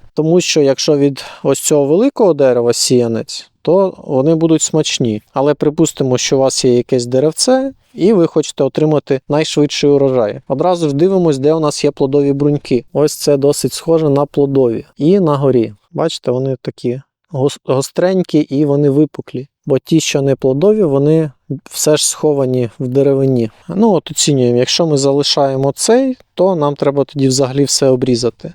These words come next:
Якщо це у нас центральний провідник, тоді одна сторона, друга, третя. На одному рівні ось тут не залишаємо нічого. Можна ще тут залишити,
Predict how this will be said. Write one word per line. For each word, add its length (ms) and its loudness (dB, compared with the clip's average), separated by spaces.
Якщо 640 0
це 200 0
у 120 0
нас 180 -2
центральний 540 0
провідник, 840 -2
тоді 420 0
одна 400 -2
сторона, 680 -2
друга, 680 0
третя. 520 -2
На 200 0
одному 440 0
рівні 480 0
ось 180 -2
тут 240 -2
не 160 2
залишаємо 680 0
нічого. 500 0
Можна 640 0
ще 340 -2
тут 320 0
залишити, 800 0